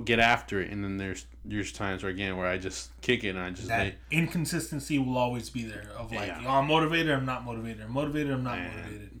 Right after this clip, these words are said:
Speaker 1: this week fucked me up, dude. Like, I had to, like, break down. Like, I had to legit, lights were all off,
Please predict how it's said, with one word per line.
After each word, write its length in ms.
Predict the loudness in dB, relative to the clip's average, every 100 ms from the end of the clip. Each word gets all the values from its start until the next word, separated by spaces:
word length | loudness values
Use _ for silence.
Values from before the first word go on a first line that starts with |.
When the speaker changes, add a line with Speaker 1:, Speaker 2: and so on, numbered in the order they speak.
| -8
Speaker 1:
this 220 | -2 -2 0
week 260 | -2 -2
fucked 360 | -10 -6 -4 -4
me 80 | -2
up, 160 | -2 -2
dude. 220 | -4 -4
Like, 140 | -6
I 40 | -2
had 180 | -2 -2
to, 100 | -4
like, 340 | -6 -8 -8 -2
break 220 | -2 0
down. 300 | -2 -2 -4
Like, 160 | -6 -6
I 60 | -6
had 160 | -6
to 80 | -8
legit, 420 | -10 -4 -2 0 0
lights 280 | -2 -2
were 80 | 0
all 180 | 0 2
off, 360 | 0 0 -2